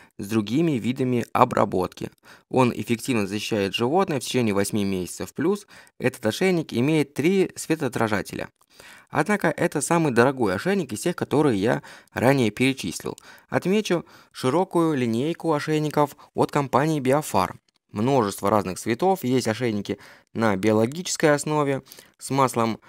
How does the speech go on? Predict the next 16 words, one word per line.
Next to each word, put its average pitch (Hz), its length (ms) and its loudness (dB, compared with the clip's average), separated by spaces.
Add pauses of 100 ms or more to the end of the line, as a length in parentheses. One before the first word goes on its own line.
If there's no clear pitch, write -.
(220)
а, 104 400 0 (200)
мангозы. 120 760 2 (1400)
Его 131 280 0
можно 117 320 2
использовать 104 540 2 (280)
с 104 80 -6
двухмесячного 110 800 -2
возраста. 143 600 -2 (260)
Срок 139 320 2
действия 120 400 0
невелик, 147 540 0 (260)
два-два 107 400 2
с - 40 -6
половиной 104 360 0
месяца. 151 540 -4 (320)
Производитель 120 720 0